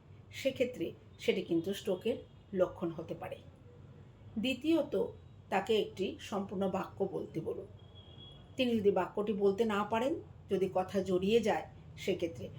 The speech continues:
সেটিও কিন্তু স্ট্রোকের একটি লক্ষণ।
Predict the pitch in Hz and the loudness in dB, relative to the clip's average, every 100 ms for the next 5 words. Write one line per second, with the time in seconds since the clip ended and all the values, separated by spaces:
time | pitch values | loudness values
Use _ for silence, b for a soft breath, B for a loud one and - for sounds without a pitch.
0 | B - 233 220 262 277 214 170 - - | B -4 -2 0 0 2 0 -2 -6 -8
1 | - 180 170 165 160 233 330 - 170 175 | -4 -4 -2 -4 -4 -8 -8 -8 -4 -4
2 | - - | -6 -14